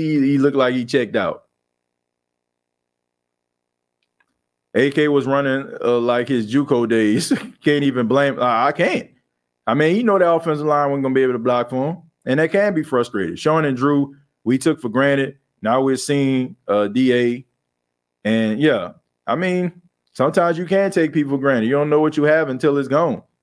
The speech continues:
But at the same time, some people don't ever, uh, notice that because organizations do a good job at a,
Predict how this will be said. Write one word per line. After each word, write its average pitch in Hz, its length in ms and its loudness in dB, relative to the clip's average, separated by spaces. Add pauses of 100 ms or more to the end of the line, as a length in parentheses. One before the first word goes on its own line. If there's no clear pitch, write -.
(540)
But 180 280 4
at 156 140 -2
the 147 80 -6
same 156 260 0
time, 175 300 0
some 165 260 -2
people 160 300 0
don't 156 380 0
ever, 143 400 2 (560)
uh, 117 420 2 (280)
notice 127 500 2
that 104 280 -4
because 120 540 -2 (520)
organizations 147 680 0
do 139 160 4
a 127 60 2
good 135 200 0
job 135 380 2
at 127 160 2
a, 113 160 0